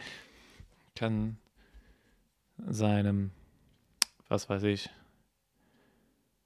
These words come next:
seine Geschichte erzählen. Seine kleine Geschichte. Und da kommen wir. Und Musi-, äh, Musik erzählt auch Geschichten.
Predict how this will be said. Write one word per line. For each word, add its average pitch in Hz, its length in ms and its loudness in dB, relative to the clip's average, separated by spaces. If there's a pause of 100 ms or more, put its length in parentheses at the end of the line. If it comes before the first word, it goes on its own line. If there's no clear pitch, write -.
(140)
seine 139 300 4
Geschichte - 500 2
erzählen. 95 640 4 (960)
Seine 101 240 2
kleine 98 340 0
Geschichte. - 540 -4 (880)
Und 202 100 0
da 123 80 6
kommen 117 300 6
wir. 98 160 4
Und 120 140 4
Musi-, 170 420 8
äh, - 120 0
Musik 139 500 6 (760)
erzählt 127 340 4
auch 107 140 -2
Geschichten. - 480 -6